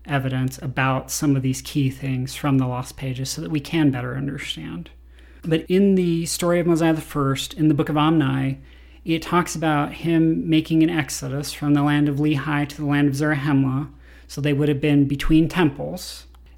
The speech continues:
And it talks about after he gets to Zarahemla, there's a jaredite stone record that's brought to him, and he interprets the engravings on it. Now, it doesn't say how he interprets the engravings,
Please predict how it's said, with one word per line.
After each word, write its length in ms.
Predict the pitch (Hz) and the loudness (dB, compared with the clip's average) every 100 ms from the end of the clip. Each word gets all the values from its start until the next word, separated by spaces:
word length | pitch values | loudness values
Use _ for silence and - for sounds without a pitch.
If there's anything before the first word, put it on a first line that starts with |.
| - | -4
And 580 | 175 170 170 165 156 151 - | 2 4 6 6 4 2 -6
it 160 | 170 | -8
talks 400 | - 185 185 - | -4 0 0 -2
about 240 | 165 151 156 | -4 -4 0
after 300 | 170 - 147 | 0 0 -4
he 120 | 151 | -4
gets 320 | 143 190 - | -2 -2 -2
to 100 | - | -4
Zarahemla, 1000 | 160 147 143 131 - 156 143 139 135 135 - - - - - - - | -2 0 0 0 0 2 4 4 2 0 -4 -14 -20 -20 -20 -20 -12
there's 360 | 147 151 156 143 - | -2 4 4 2 -2
a 240 | 160 147 | 0 0
jaredite 680 | 135 - 165 180 175 160 - | 0 0 2 4 4 0 -2
stone 640 | - - 180 170 160 143 | -6 -2 2 6 6 6
record 500 | 143 156 - 135 123 | 4 2 0 -4 -4
that's 200 | 117 - | -8 -14
brought 360 | - 151 151 - | -6 0 0 -2
to 100 | - | -8
him, 500 | 135 143 135 131 127 - - - - | -8 -4 -2 -2 -2 -8 -20 -14 -4
and 140 | 139 | 0
he 120 | 135 | 2
interprets 800 | 151 139 - - 190 180 175 - | 2 2 -2 -2 -2 -4 -6 -8
the 180 | - 151 | -4 0
engravings 760 | 139 135 147 156 143 135 127 131 160 | 2 2 2 2 2 2 0 -4 -4
on 240 | 131 123 | -2 -2
it. 260 | 139 165 - - - - - - | -6 -10 -18 -20 -20 -20 -12 -4
Now, 120 | 151 | -4
it 100 | 151 | 2
doesn't 320 | 196 196 226 | 2 2 -2
say 260 | - 170 143 | -2 -2 -2
how 540 | - - 143 160 196 | -4 -4 0 0 0
he 160 | - 208 | 0 -2
interprets 560 | 196 - 208 220 - | -4 -6 -6 -8 -6
the 140 | 214 202 | -6 -4
engravings, 640 | 190 196 196 202 208 - | -2 -4 -2 -4 -4 -8